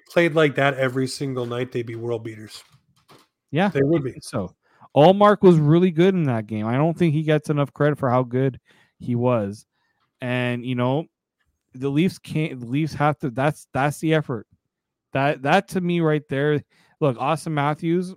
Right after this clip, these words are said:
Speaker 2: when he was on the ice, I think the Leafs, like, outshot Boston, like, thirteen, like, they had outchanced, like, thirteen to four, something like that. Like, it was,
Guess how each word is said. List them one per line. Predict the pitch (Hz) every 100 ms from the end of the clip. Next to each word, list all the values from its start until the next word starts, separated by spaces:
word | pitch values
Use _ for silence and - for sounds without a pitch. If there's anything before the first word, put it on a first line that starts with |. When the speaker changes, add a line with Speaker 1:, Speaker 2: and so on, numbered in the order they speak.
| -
Speaker 2:
when | 127 127
he |
was | 151 147
on | 151
the | 143
ice, | 127 143 175 - _ _ _ _ -
I |
think | 139 135
the |
Leafs, | 120 131 139 -
like, | 120 120
outshot | 127 139 - - 123 135 - _ 113
Boston, | 113 120 151
like, | 107 -
thirteen, | 123 120 - -
like, | 120 120
they |
had | 131 131 -
outchanced, | 127 143 - 139
like, | 135 113
thirteen | 127 135 139
to | 113
four, | - 120
something | 131 156 156
like | 156
that. | - 165
Like, | 127
it | 120
was, | 120